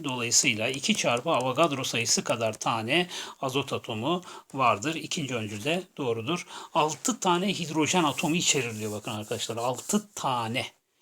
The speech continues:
Yani hemen bunu yanlış diye işaretlemem gerekiyor. Çünkü mol ve tane.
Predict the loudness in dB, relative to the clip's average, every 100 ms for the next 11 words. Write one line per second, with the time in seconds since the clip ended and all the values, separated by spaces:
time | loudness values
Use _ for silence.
0 | _ _ -10 -8 -6 -6 -4 -4 -4 -4
1 | -2 -2 0 0 2 2 0 -2 -6 -4
2 | -2 -2 -2 -4 -2 -2 2 4 4 4
3 | 2 -2 -2 -4 -6